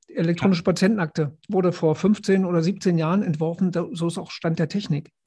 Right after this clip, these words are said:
Speaker 2: Ja, ab-,
Speaker 1: So
Speaker 2: absolut.
Speaker 1: lange hat das gedauert.
Speaker 2: Absolut. Ja.
Speaker 1: Und da wurde
Speaker 2: Ja.
Speaker 1: nichts an der Technik geändert. Das ist so geblieben, das Projekt, und jetzt veröffentlicht.
Speaker 2: Absolut.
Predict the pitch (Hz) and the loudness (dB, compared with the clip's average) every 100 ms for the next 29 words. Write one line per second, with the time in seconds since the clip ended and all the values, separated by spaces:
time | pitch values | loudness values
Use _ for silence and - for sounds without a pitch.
0 | _ _ _ - 107 143 - 143 143 - | _ _ _ 0 0 0 -2 -4 -2 0
1 | 180 202 202 190 190 175 196 196 175 147 | 4 6 6 4 2 2 2 2 0 -2
2 | - _ _ - 113 156 170 - - _ | -10 _ _ -8 -6 -2 -2 -2 -8 _
3 | 104 127 160 175 180 214 - 226 202 196 | 0 2 2 4 6 4 2 0 2 2
4 | 214 202 170 160 160 175 - - - - | 2 0 0 -4 -4 -8 -10 -14 -12 -10
5 | - - 190 180 214 226 208 202 202 208 | -4 0 2 4 6 6 4 2 0 0
6 | - - _ _ _ _ 175 170 180 - | -6 -20 _ _ _ _ -4 -2 -2 0
7 | 185 175 147 - - - - _ 135 - | 0 0 -2 -4 -14 -20 -20 _ -6 0
8 | 165 175 - | 4 4 2